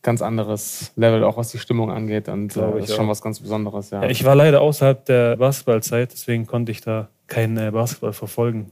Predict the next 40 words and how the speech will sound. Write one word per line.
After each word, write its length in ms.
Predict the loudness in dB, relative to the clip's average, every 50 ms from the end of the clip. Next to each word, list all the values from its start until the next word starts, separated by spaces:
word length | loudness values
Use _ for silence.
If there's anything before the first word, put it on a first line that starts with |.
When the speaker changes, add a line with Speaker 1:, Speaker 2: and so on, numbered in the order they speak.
| _
Speaker 1:
Im 160 | -8 -4 0 4
Juli 260 | 6 6 6 8 8
warst 180 | 6 6 4 4
du 20 |
da? 220 | 4 4 4 4 2
Speaker 2:
Ja. 240 | 0 0 0 2 4
Speaker 1:
Da 100 | 4 4
ist 160 | 4 2 0
gar 140 | -2 0 0
nichts 160 | 0 -2 -4 -4
an 60 | -4
Speaker 2:
Da 40 | -4 -2
Speaker 1:
Sport. 120 | 0 0 2
Speaker 2:
ist 40 | 2
Speaker 1:
Nur 100 | 4 6
Baseball, 360 | 6 6 4 6 4 2 4
glaub 160 | 4 4 4
ich, 80 | 6 6
ne? 40 | 6
Speaker 2:
Baseball, 260 | 4 4 2 2 2
ja. 60 | 4 4
Speaker 1:
Ja. 140 | 4 2 2
Speaker 2:
Die 120 | 0 0
New 100 | 0 2 4
York 220 | 4 4 4 4
Yankees 460 | 2 2 2 2 2 0 0 0 0
hatten 200 | -2 -2 -2 -4
ein 40 | -2
paar 160 | 0 0 0
Spiele. 440 | 0 -2 -2 -2 0 0 0 -2 -2 -6 _ _ _ -4 0
Speaker 1:
Ja. 260 | 0 0 0 -2 -4 _ _ -8
Speaker 2:
Aber 200 | -6 -6 -6 -6
sonst 480 | -4 -4 -4 -4 -4 -6 -10 -14 _ _ _ _ _ _ _ _ _ _ _ _ _ _ _ _
wäre 100 | 0 0
ich 100 | 0 0
echt 160 | -2 -4 -4 -2
gerne 420 | 0 0 0 0 0 -2 -4 -8 _ _ _
zum 160 | -12 -8 -4
Basketball 360 | -2 -2 -2 -2 -4 -4 -4 -4
gegangen. 380 | -4 -4 -4 -2 -4 -4 -6